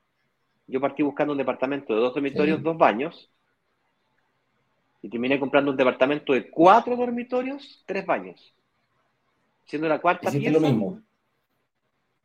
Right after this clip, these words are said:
Speaker 1: Hice, hice lo mismo,
Speaker 2: Claro.
Speaker 1: pero en el fondo
Speaker 2: Lo
Speaker 1: partí
Speaker 2: mismo, lo
Speaker 1: buscando
Speaker 2: mismo que estábamos conversando hace un ratito atrás.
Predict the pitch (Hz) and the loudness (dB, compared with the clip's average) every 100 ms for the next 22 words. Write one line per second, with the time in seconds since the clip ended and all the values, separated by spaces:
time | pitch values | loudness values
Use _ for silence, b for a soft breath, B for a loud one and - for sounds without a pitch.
0 | _ 117 143 123 - 151 185 269 339 180 | _ -6 -4 -4 -4 2 6 8 8 4
1 | 135 127 175 170 165 - - 143 131 156 | 2 -4 -6 -2 -4 -4 -10 0 4 6
2 | 180 202 160 175 202 196 202 202 190 180 | 6 4 4 4 4 4 4 4 4 -2
3 | 180 170 160 143 147 135 131 117 117 107 | -2 -2 -2 0 0 -2 -4 -6 -8 -10
4 | - | -12